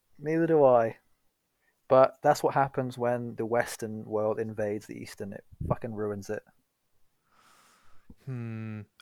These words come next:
Speaker 2: And I
Speaker 1: ruins
Speaker 2: guess
Speaker 1: it
Speaker 2: your
Speaker 1: hard.
Speaker 2: concern now is that is this gonna leak into other properties, perhaps, or other Japanese
Speaker 1: Oh, it
Speaker 2: culture,
Speaker 1: already
Speaker 2: perhaps?
Speaker 1: has. The, the, the virus is already there,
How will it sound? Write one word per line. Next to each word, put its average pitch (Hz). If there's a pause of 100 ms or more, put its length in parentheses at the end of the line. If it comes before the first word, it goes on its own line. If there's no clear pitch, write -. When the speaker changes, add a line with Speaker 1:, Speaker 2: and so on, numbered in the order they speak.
Speaker 2:
And 139
I 139
Speaker 1:
ruins 135
Speaker 2:
guess -
Speaker 1:
it 127
Speaker 2:
your 139
Speaker 1:
hard. 107
Speaker 2:
concern 123
now 120
is 117
that 113
is 120
this 120
gonna 120
leak 113
into 117
other 107
properties, 127
perhaps, 131
or 110
other 110
Japanese 113
Speaker 1:
Oh, 131
it 123
Speaker 2:
culture, 147
Speaker 1:
already 160
Speaker 2:
perhaps? 107
Speaker 1:
has. -
The, 131
the, 135
the 127
virus 127
is 117
already 110
there, 98